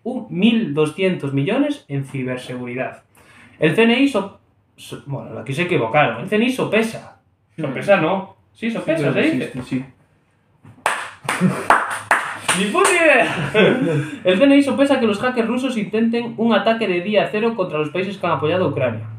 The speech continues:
Speaker 1: Estos ataques se basan en utilizar una vulnerabilidad no conocida en programas de uso masivo para conseguir el mayor número de víctimas.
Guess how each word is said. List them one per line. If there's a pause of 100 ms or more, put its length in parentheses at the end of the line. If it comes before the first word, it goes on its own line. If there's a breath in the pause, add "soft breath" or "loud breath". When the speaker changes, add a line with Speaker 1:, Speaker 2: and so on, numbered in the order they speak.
Speaker 1:
Estos
ataques
se
basan
en
utilizar
una
vulnerabilidad
no
conocida
en
programas
de
uso
masivo
para
conseguir
el
mayor
número
de
víctimas.